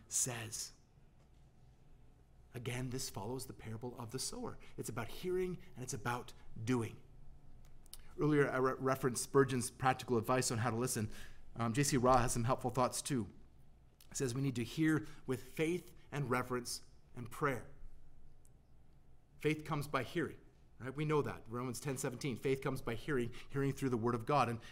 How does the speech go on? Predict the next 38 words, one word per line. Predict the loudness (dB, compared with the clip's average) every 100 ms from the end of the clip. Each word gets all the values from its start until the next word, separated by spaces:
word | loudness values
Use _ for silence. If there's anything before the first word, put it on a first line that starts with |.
| -6
and | -2
Hebrews | 0 0 0
four | 2 2
two, | 4 2 0 -6 -2
"For | -2
good, | 4 4 4
new-, | 0
good | 4 4
news | 6 4
came | 2 0 2
to | 2
us | 4 4 2
just | 0 2
as | 0 -2
to | -2
them, | 4 6 6 0 -6
but | -4
the | 2
message | 4 4 4 -2
that | 4
they | 6
heard | 6 6
did | 2
not | 0 4
benefit | 6 6 2
them | 2 0 0 -8
because | -2 0 0
it |
was | -2
uni-, | 0 4 4 6
not | 6 6
united | 6 4 4 4 0 -10 2
by | 2
faith | 2 0 4 6 4 -2 -14 -4
with | -2
those | 4 6 6 2 -4
who | 0 2
heard." | 2 0 -4